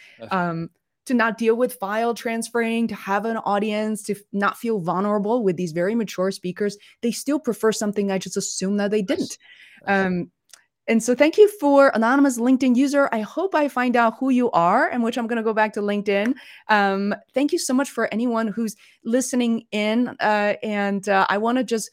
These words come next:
Speaker 2: point out, uh, one more time, please check out Michael's book, How to Work with Almost Anyone, and
Speaker 1: Thanks, Faye.
Speaker 2: all his other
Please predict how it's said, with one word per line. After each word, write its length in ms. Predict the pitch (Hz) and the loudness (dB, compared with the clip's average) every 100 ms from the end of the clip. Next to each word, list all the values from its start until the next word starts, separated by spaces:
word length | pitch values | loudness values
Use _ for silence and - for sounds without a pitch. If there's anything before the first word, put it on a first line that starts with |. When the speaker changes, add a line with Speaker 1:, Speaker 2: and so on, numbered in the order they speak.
| _ _ _ _ | _ _ _ _
Speaker 2:
point 440 | - 240 233 - - 196 | -4 -2 -2 -4 -8 0
out, 400 | 202 269 - - - - - | 2 2 -2 -12 -12 -6 0
uh, 300 | 214 208 208 | 2 2 0
one 500 | 190 202 226 247 262 | -2 0 2 2 0
more 220 | 226 220 | -2 -4
time, 460 | 208 208 196 220 233 _ | -4 -6 -4 -4 -6 _
please 300 | - 233 233 | -6 -6 -4
check 240 | 233 214 | -6 -4
out 320 | 208 196 208 - _ - | 0 0 -2 -6 _ -4
Michael's 360 | 196 220 220 202 | -2 0 -2 -2
book, 260 | 202 196 | -2 -2
How 120 | - 196 | -2 -4
to 80 | |
Work 220 | 202 202 196 | -2 -2 -2
with 120 | 185 | -2
Almost 300 | 202 196 196 _ - | -2 -2 -6 _ -2
Anyone, 640 | 240 247 233 226 226 233 - - _ - | 2 2 2 2 2 -2 -8 -20 _ -6
and 140 | 233 240 | -4 -4
Speaker 1:
Thanks, 80 | - | -6
Faye. 100 | - | -2
Speaker 2:
all 260 | 285 311 311 | 0 0 -2
his 160 | 320 254 | -4 -6
other 240 | 277 349 | -8 -10